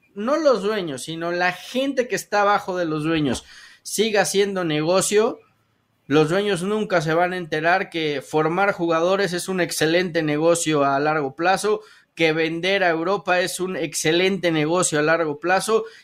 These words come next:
y que convertirte en un país exportador es un negocio a largo plazo. Y cierro con esto,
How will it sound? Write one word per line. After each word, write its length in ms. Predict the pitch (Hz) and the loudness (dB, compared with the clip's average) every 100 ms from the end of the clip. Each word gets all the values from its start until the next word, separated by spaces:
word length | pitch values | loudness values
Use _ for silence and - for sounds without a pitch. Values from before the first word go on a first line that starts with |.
| _ | _
y 120 | 139 | -6
que 140 | 147 143 | -4 -2
convertirte 880 | 156 156 147 185 190 175 196 175 - | 0 2 0 0 0 0 0 -2 -4
en 220 | 143 151 | -4 -2
un 200 | 170 170 | -2 -2
país 300 | 156 165 170 | 0 0 0
exportador 880 | 165 - 143 139 131 139 170 202 - | -6 -8 -8 -6 -2 0 2 0 -4
es 220 | 147 156 165 | -6 -4 -4
un 100 | 156 | -4
negocio 540 | 143 151 156 165 - | -2 -2 0 0 0
a 80 | 131 | 0
largo 360 | 139 147 143 143 | 0 0 -4 -4
plazo. 360 | 151 147 143 | -2 -2 -2
Y 80 | 156 | -2
cierro 340 | 151 202 214 185 | 0 0 0 0
con 160 | 170 | 0
esto, 320 | 185 - 151 | 0 -4 -6